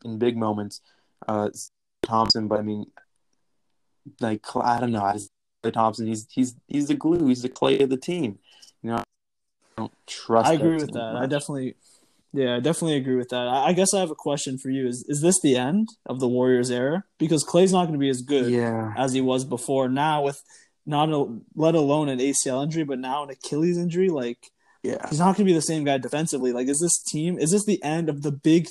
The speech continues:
Speaker 2: three era of Golden State, that
Speaker 1: You know,
Speaker 2: five-year run?
Speaker 1: man, it, it hurts me.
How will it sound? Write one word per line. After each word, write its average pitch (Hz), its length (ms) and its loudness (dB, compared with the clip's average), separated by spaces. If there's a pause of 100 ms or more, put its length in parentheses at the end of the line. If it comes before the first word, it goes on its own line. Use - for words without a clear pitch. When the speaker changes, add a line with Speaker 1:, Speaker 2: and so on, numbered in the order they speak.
Speaker 2:
three 151 240 2
era 135 260 4
of 123 100 -2
Golden 131 300 0
State, 139 360 2
that 139 160 4
Speaker 1:
You 117 60 -4
know, 117 60 2
Speaker 2:
five-year 156 460 4
run? 131 340 0
Speaker 1:
man, 123 160 2
it, 120 220 2
it 123 160 6
hurts 143 320 4
me. 135 100 -2